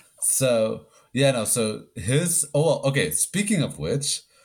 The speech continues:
if anyone had a better stock than Tom, it's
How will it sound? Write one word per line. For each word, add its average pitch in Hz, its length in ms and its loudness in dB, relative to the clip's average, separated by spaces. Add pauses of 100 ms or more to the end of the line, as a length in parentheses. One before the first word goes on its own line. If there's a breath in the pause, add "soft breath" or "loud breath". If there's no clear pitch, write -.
(240 soft breath)
if 135 240 -2
anyone 175 300 2
had 135 140 2
a 110 40 -2
better 110 360 0
stock 85 580 -2
than 76 420 0
Tom, 92 460 -4
it's 80 400 -2